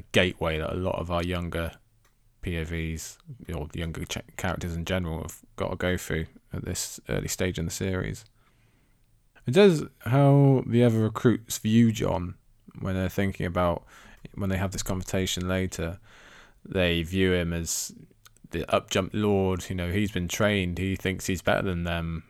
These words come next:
he thinks he's worth more than them. And it just reminds me of how Jon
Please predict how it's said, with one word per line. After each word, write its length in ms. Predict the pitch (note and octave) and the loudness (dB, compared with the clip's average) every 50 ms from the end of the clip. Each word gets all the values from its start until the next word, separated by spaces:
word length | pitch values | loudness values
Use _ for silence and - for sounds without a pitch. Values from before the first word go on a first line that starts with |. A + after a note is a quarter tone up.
| - | -12
he 80 | - F2 | -10 -10
thinks 280 | F2 - F2+ D#2 - | -8 -8 -8 -8 -6
he's 160 | - F#2+ F#2 F2+ | -6 -6 -4 -2
worth 320 | F#2+ F#2+ F#2+ F#2 - - | -2 0 0 0 -2 -4
more 160 | F#2+ F#2 F2 | -6 -6 -6
than 200 | E2+ E2 E2 E2 | -6 -6 -6 -6
them. 260 | F2 E2+ E2 D#2+ D#2+ - - - - - - - - - _ _ _ | -6 -6 -8 -8 -10 -12 -16 -20 -20 -20 -20 -20 -20 -20 _ _ _
And 120 | - F#2+ | -2 -2
it 20 | F#2+ | 2
just 220 | G#2+ C#3 B2+ - | 4 2 4 4
reminds 280 | A#2+ A#2 A#2 A#2 A2+ G#2 | 4 4 6 4 4 4
me 60 | G#2+ | 2
of 120 | G#2 G2+ | 0 2
how 400 | - A2 G#2+ G2+ G2 G2 F#2 F#2 - | 4 6 6 6 6 4 2 -2 0
Jon 540 | - A#2 A2+ G#2+ G#2+ G#2 G#2 G2 G2 F#2 - | 4 4 6 6 4 2 0 -2 -2 -4 -6